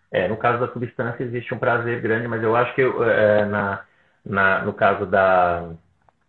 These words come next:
da, da tricotilomania especificamente, a gente sabe que os comportamentos compulsivos em geral, eles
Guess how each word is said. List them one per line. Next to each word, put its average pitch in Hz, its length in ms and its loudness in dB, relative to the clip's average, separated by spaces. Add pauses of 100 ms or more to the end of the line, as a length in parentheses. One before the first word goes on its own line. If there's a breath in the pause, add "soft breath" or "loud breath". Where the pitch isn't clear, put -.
(120)
da, 90 160 -4
da - 140 -4
tricotilomania 98 760 -4
especificamente, 104 1120 -6
a 104 60 -4
gente 196 240 -8
sabe 104 260 0
que 113 80 -8
os - 60 -14
comportamentos 101 600 -6
compulsivos 87 600 -10
em 85 100 -10
geral, 87 360 -4 (280 loud breath)
eles 107 380 -2